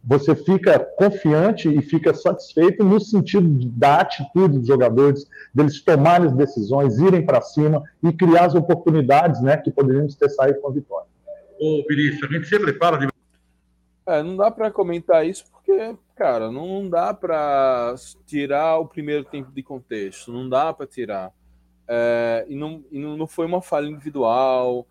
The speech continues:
Speaker 3: é, era uma bola muito cantada, era muito cantada. Era só olhar os melhores momentos de jogos do Náutico, era só olhar como a-,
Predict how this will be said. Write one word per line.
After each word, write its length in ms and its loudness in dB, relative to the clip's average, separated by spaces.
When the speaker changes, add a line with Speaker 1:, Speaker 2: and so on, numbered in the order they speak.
Speaker 3:
é, 280 -2
era 80 -2
uma 100 0
bola 260 -2
muito 300 -10
cantada, 560 -8
era 140 -4
muito 360 -12
cantada. 540 -12
Era 240 -6
só 300 0
olhar 320 0
os 100 -6
melhores 320 -6
momentos 260 -10
de 40 -20
jogos 240 -8
do 60 -20
Náutico, 440 -6
era 140 -10
só 220 -6
olhar 360 -4
como 360 -2
a-, 100 -6